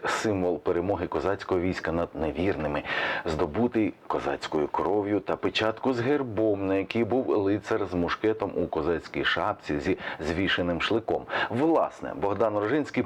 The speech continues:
перший із козацьких ватажків, отримав булаву як символ влади і був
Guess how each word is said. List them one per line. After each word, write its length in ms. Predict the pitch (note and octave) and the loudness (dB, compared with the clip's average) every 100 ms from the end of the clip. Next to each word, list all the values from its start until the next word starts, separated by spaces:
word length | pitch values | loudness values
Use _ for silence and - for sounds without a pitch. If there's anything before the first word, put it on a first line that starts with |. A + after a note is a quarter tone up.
| - | 2
перший 460 | C#3 A#2 - E2+ | 4 4 2 -2
із 240 | C2+ - - | -2 -2 0
козацьких 600 | F#2 F2+ E2+ - - - | 2 2 2 0 -4 -2
ватажків, 520 | D#2 - - - C#3+ | -2 0 0 2 2
отримав 420 | F2+ G#2+ A#2 G2+ | 2 2 0 0
булаву 400 | D#2+ F2+ F#2+ A#2 | 0 0 2 2
як 180 | G2 - | 2 0
символ 440 | - A2 G#2 F2 D#2 | -2 0 2 0 0
влади 360 | F2+ F#2+ F#2 F2+ | 0 2 2 0
і 60 | |
був 240 | E2 G#2+ | 2 0